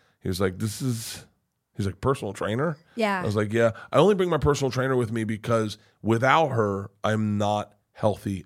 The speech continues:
Speaker 1: at all.
Speaker 2: Yeah, you
Speaker 1: Like,
Speaker 2: need
Speaker 1: 'cause,
Speaker 2: accountability.
Speaker 1: 'cause I
Speaker 2: Yeah.
Speaker 1: party, but if she's there, then I do wake up in the morning and I do work out. And the only way I can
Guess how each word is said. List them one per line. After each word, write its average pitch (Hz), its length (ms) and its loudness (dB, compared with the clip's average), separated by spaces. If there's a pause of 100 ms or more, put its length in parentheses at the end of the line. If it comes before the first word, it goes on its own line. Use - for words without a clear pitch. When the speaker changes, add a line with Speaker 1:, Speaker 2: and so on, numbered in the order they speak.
Speaker 1:
at 90 100 -4
all. 90 320 0
Speaker 2:
Yeah, 190 280 2
you 180 80 -8
Speaker 1:
Like, 226 160 6
Speaker 2:
need 233 380 2
Speaker 1:
'cause, 131 100 2
Speaker 2:
accountability. 156 560 -2
Speaker 1:
'cause 120 160 2
I 123 80 6
Speaker 2:
Yeah. 180 120 0
Speaker 1:
party, 160 520 6 (280)
but 117 100 4
if 113 220 -2
she's 185 440 0
there, 104 400 2 (300)
then 117 180 4
I 120 100 6
do 117 320 6
wake 139 260 4
up 135 120 0
in 139 60 0
the 135 60 0
morning 107 400 0
and 107 120 -2
I 101 80 4
do 101 240 0
work 104 280 -2
out. 80 260 -4 (260)
And 101 100 0
the 113 200 0
only 165 260 6
way 147 180 6
I 123 100 4
can 107 380 -2